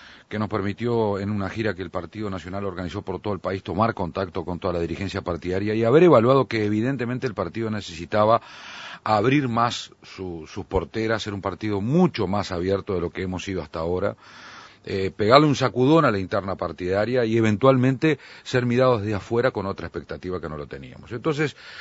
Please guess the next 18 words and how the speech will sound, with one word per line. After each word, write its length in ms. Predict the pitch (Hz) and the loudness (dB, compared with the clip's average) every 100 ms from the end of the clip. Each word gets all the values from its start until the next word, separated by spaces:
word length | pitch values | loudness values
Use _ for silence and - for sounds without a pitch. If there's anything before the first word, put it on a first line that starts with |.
| - | -12
nos 80 | 120 | -8
pareció 380 | 113 117 107 131 | -2 -2 0 -2
que 100 | - | -2
no, 160 | 127 139 | -2 0
esto 240 | 143 151 | 0 0
no 140 | 135 | -2
puede 260 | 107 147 139 | 2 4 4
dejarse 420 | 120 - 135 127 | 4 2 0 0
para 200 | 113 104 | 0 0
los 180 | 107 95 | 0 -2
años 240 | 110 104 | -2 -4
electorales, 720 | 92 90 - 104 135 180 165 - | -6 -8 -4 0 2 0 -6 -6
no 180 | 123 | -2
es 120 | 147 127 | -2 -2
un 140 | 107 | -6
tema 280 | - 120 107 | -4 -2 -2
electoral 540 | 95 90 - 95 120 | -4 -6 -4 0 0
exclusivamente, 880 | 110 - 85 95 85 110 139 165 147 | 0 -6 -6 -4 -2 -2 -6 -8 -10